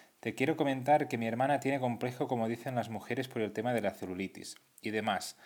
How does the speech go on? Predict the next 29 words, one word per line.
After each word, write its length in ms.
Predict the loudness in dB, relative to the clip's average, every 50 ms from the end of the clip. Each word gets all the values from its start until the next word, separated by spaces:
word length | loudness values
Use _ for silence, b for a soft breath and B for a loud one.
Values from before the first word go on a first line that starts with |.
| B B B B B B
Entonces 420 | -10 -10 -4 -4 -2 -2 -2 -4 -2
quería 260 | -2 0 2 2 0
saber 380 | 2 2 2 4 2 2 0 0
qué 120 | -2 0
tipo 240 | 0 2 2 4 4
de 80 | 4
alimentación 680 | 4 4 2 0 0 0 0 -2 0 -2 -2 -2 -2 -4 -10 -6
más 240 | -4 -2 -2 0 0
o 20 |
menos 240 | 0 0 0 -2 -4
tendría 440 | -4 -6 -6 -2 2 4 4 4 4
que 100 | 2 0
llevar 340 | 2 4 4 4 4 2 -4 -14
y 80 | -12
qué 140 | -2 -2 -2
tipo 280 | 0 0 -4 -2 0 0
de 60 | 0
ejercicios 640 | 0 0 -4 -4 -4 -6 -8 -6 -2 -4 -4 -4 -6
podría 320 | -8 -6 -4 0 2 0
hacer 340 | 0 0 0 -2 -2 -4 -6 B B B B B B B B -2
de 100 | -2 -2
pierna 380 | 0 2 0 2 4 2 2 6
para 180 | 8 8 8
bajar 320 | 8 8 4 4 0 -2 -2
un 140 | -2 -2 0
poco 320 | 0 2 2 2 0 0
esa 200 | -2 -4 -4 -4
ce-, 180 | -6 -6 -8 -8 -10 -10 -6
celulitis. 580 | -4 -2 -2 -2 -2 -4 -6 -6 -12 -14 -14